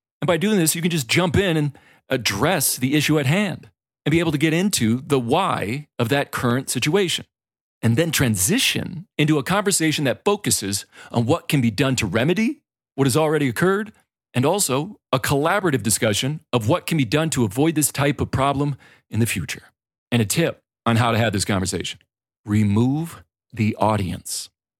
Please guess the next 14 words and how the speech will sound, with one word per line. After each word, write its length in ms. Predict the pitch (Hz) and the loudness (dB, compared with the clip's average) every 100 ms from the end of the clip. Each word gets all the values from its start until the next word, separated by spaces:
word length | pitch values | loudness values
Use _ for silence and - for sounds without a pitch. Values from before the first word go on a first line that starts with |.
| _ _ | _ _
When 280 | 107 123 170 | -2 0 2
confronting 440 | 170 160 160 156 | 0 2 2 2
your 80 | 147 | 0
child 440 | - 131 110 87 - - | 2 0 0 -2 -8 -2
on 80 | |
a 60 | 113 | 0
lie 180 | 120 113 | 2 0
of 80 | 98 | -2
theirs, 300 | 87 - - _ _ _ - | -4 -6 -14 _ _ _ -6
remove 840 | 110 110 104 110 131 143 147 - _ - | 0 2 4 4 2 0 -6 -14 _ -2
the 180 | - - | 0 2
audience. 540 | 147 143 - - - _ _ _ _ _ _ | 0 -2 -6 -10 -12 _ _ _ _ _ _
All 160 | 143 160 | 0 2
people, 400 | 170 160 98 | 0 0 -4